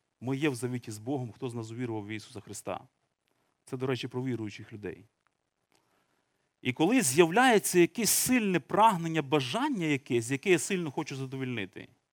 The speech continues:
і це бажання, по суті, більше, чим сам Бог для мене, і з яким я є в шлюбі, грубо кажучи, да, або прямо образно кажучи, то що получається тоді?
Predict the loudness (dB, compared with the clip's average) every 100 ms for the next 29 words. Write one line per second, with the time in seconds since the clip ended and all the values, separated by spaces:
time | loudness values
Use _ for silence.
0 | _ _ _ _ _ _ _ _ _ _
1 | _ -4 0 2 8 8 8 10 10 8
2 | 8 6 6 _ _ _ _ _ _ _
3 | _ _ _ _ _ _ _ -2 0 2
4 | 0 -2 2 6 6 6 2 2 2 6
5 | 8 6 6 6 6 4 4 4 2 -2
6 | -12 -18 _ _ _ _ _ -4 2 2
7 | 2 0 10 12 12 10 2 -2 -2 -4
8 | -8 -6 -6 -4 -2 -4 -4 -8 0 2
9 | 2 0 2 2 2 -4 -4 -10 -14 -18
10 | -18 -18 -20 _ _ _ -4 -2 -2 -2
11 | -2 4 6 6 2 -8 -10 -12